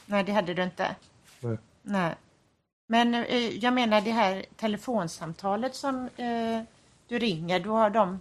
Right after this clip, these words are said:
Speaker 1: eh, då finns det en bild från din telefon.
Speaker 2: Ja.
Speaker 1: Ja, har du visat, eh, eh, vilka telefonsamtal du har ringt för polisen?
Speaker 2: Nej, det var för länge sedan. Jag menar, jag,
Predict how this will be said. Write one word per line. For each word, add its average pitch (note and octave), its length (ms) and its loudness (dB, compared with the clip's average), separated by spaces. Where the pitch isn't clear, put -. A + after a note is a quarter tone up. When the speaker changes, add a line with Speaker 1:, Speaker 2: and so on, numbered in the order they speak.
Speaker 1:
eh, G#3 160 -4
då G3+ 100 -8
finns G3 300 -4
det A3 120 -4
en A#3 140 4
bild F3+ 320 -2
från G3+ 260 -2
din F3 220 -4
telefon. G3+ 760 0
Speaker 2:
Ja. B2 160 2
Speaker 1:
Ja, G#3 140 2
har G#3+ 180 2
du A#3 100 0
visat, A#3+ 600 -2
eh, A#3+ 320 2
eh, A#3 80 2
vilka G#3+ 420 -2
telefonsamtal G#3+ 1040 -2
du B3 80 -6
har B3 160 0
ringt E3+ 300 -4
för E3+ 140 -10
polisen? - 600 -8
Speaker 2:
Nej, G#2 260 4
det - 180 -10
var A2+ 80 4
för - 200 -2
länge G#2 240 8
sedan. G#2 460 2
Jag A2 140 6
menar, A#2 300 6
jag, A2+ 140 6